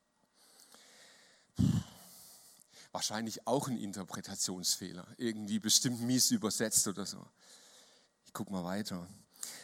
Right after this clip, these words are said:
"Wenn ihr zornig seid, ladet nicht Schuld auf euch, indem ihr unversöhnlich bleibt. Wenn ihr ihn um etwas bitten wollt, sollt ihr vorher den Menschen vergeben.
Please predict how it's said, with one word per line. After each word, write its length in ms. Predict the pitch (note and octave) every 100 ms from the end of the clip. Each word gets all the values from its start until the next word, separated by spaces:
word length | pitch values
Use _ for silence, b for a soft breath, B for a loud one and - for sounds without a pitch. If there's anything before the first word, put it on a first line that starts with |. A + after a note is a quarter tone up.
| B
"Wenn 140 | A#2
ihr 100 | G#2+
zornig 540 | G2 - F#2+ D#3+ F3 -
seid, 300 | D#3 D#3 C3
ladet 340 | A#2 A#2 A2+
nicht 360 | A2 D#3 - -
Schuld 320 | - D#3 E3
auf 220 | D3 C#3+
euch, 220 | C3 C3
indem 300 | C3 A#2+ B2
ihr 180 | B2 -
unversöhnlich 760 | C#3 C#3+ - G2 G2+ F#2+ F#2 -
bleibt. 400 | F#2 F2+ F2 - _ B B B B B B B B B B B B B B B -
Wenn 220 | - A2 B2
ihr 80 |
ihn 180 | B2+ A#2+
um 120 | A#2+
etwas 320 | A2+ A2+ A#2+ -
bitten 480 | - C#3+ - F3
wollt, 240 | E3 E3+ E3
sollt 260 | - C#3+
ihr 80 | C3+
vorher 300 | - C3+ C#3+
den 100 | C3
Menschen 380 | C3 C#3 C3+ B2
vergeben. 680 | - G#2+ - G#2 F#2+ G2